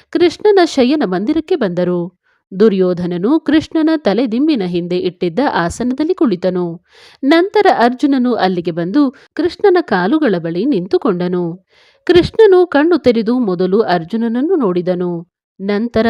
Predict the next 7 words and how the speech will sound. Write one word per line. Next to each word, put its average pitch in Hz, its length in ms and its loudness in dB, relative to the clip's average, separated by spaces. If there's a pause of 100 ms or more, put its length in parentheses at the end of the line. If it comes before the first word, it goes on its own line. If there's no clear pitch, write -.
(160)
ದುರ್ಯೋಧನನನ್ನೂ 202 880 0
ನೋಡಿದನು. 180 760 -2 (380)
ಇಬ್ಬರನ್ನೂ 330 560 4
ಸ್ವಾಗತಿಸಿದನು. 180 1120 0 (320)
ತನ್ನಿಂದ 190 400 -2 (100)
ಏನಾಗಬೇಕೆಂದು 320 1000 -2
ಕೇಳಿದನು. 175 680 0